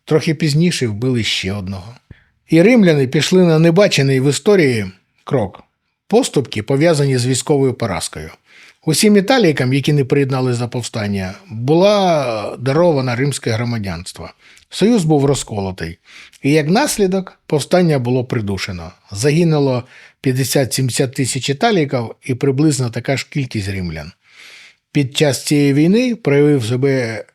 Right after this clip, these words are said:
вже як полководець Луцій Корнелій Сула. До повстання Спартака залишилось чотирнадцять років. А потім почалась громадянська війна. Друга з анонсованих вище, якщо за першу рахувати союзницьку.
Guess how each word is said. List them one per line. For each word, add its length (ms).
вже 200
як 200
полководець 840
Луцій 300
Корнелій 440
Сула. 380
До 120
повстання 500
Спартака 560
залишилось 640
чотирнадцять 600
років. 340
А 120
потім 320
почалась 380
громадянська 640
війна. 420
Друга 480
з 80
анонсованих 640
вище, 340
якщо 880
за 160
першу 640
рахувати 480
союзницьку. 720